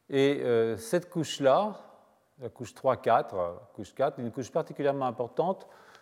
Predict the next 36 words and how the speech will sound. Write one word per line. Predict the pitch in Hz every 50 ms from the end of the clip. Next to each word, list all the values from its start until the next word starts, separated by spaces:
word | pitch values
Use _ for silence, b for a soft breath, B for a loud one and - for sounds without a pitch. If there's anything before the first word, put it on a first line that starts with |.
| B B _ _
pour | - 143 151 160 151 135 135 127
l'apprentissage. | 120 135 135 - 131 131 113 117 104 - - 92 85 - - - - _ _ _ _ _ B B B B B B B B _
On | - 110
y | 113 110
trouve | 101 151 170 180 165 131
des, | 117 120 120 117 117 117 - -
en | 104 98
particulier | 90 104 101 104 123 151 180 202 185
des, | 135 127 120
des | 113 - - 123 110 107 104 98 - _ _
neurones | 117 117 131 139 139 143 156 156 151 127
qu'on | 127 110 104
appelle | 101 98 - 117 110 104 101
les | 98 98 98 98 98 - - _ _ _ _ _ _ _ - 120
neurones | 120 117 123 120 131 127 113
à | 101
parvalbumine, | - - 104 101 104 104 107 123 135 170 202 220 214 190
qui | - - 120
sont | 101 - - 113 101
ces | - 117
petites | 98 - - - 101 95
bêtes | 92 107 104 -
rouges | - 135 135 131 117 95
là | 101 95
que | 90
j'ai | 95 92
mis | 92 92
ici, | 92 87 - - 175 196 214 214 - B B B B B B B B B B B _
qui | - 120
sont | - - 165 160
des, | 139 135 127 127
des | 113 107 110 110 110 107
animaux | 123 127 127 131 131 139 156 180 208 208 202 - - - - _ _ _ _ _ _ -
qui | - 117
maturent | 110 123 139 143 143 - 160 147 143 135
extrêmement | 139 - - - - - 185 180 170 165 165 160 151 139 131 117 - - -